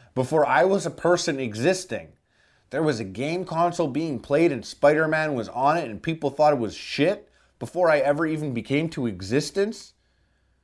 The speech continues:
So, son of a gun. My first game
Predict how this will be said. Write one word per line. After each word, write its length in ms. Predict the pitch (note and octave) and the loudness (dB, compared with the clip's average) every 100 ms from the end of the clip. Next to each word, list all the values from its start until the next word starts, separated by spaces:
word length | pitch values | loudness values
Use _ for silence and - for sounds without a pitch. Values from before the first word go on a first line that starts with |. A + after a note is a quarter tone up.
| _ | _
So, 480 | - G2+ F#2 F2 F2 - | -12 -8 -6 -8 -14 -18
son 300 | - D3 D3+ | -2 0 2
of 100 | C#3+ | 2
a 40 | |
gun. 320 | B2 G2+ D#2 _ _ _ _ _ _ _ _ - | 2 0 -6 _ _ _ _ _ _ _ _ -6
My 220 | A2 D3 | 2 2
first 640 | D3 - E3+ E3+ E3 - _ _ _ - G#2+ | 0 2 4 4 2 -8 _ _ _ -14 -2
game 420 | B2+ C3+ C3 | 0 0 -4